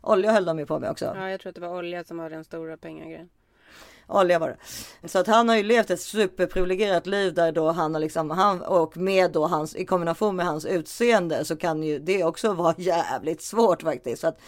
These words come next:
Speaker 2: Mm.
Speaker 1: det är ingen som har sagt nej till honom förstås, någonsin. Och sen on top of that blir Hollywood skådis liksom.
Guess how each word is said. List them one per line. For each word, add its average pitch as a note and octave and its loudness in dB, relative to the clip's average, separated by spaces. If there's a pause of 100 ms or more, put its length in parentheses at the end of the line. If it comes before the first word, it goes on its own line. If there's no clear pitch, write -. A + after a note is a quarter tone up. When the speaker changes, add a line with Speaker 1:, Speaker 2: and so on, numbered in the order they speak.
(140)
Speaker 2:
Mm. F3 -10
Speaker 1:
det F#3+ 0
är G#3 6
ingen G3 2
som F#3 -2
har E3+ 4
sagt F3 0
nej A3+ 2
till G3+ -2
honom D#3 0
förstås, D3 -6 (120)
någonsin. E3 0 (560)
Och F#3+ 0
sen F#3+ 4
on F3 0
top C4 2
of G3 4
that E3 2
blir E3 -2
Hollywood E3+ 2
skådis G3 0
liksom. B2 -8